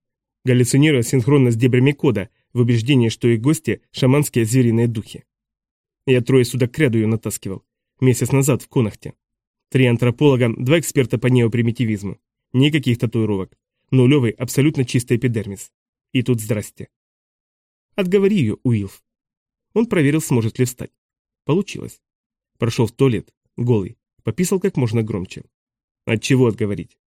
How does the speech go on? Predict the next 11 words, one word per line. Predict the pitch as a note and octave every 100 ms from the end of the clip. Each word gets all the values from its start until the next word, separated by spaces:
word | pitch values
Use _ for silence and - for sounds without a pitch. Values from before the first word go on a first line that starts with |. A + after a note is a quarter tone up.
| _ _ _ _
Она | D#3 F3+
намерена | G3+ B3 F#3+
спуститься | C#3 D#3 - A3 F3 D3+
на | E3
параплане | E3+ E3 - A3+ E3
без. | C3+ F3+ - _ _ _ _ A#2
Так | A#2+ G#2
и |
запланировано. | A2 A2 A2+ A#2+ C3+ G#2+ G2 - _ _ _ _
Без | F#3+ A#3+
ничего, | A#3 A3 G#3+ A#2+ -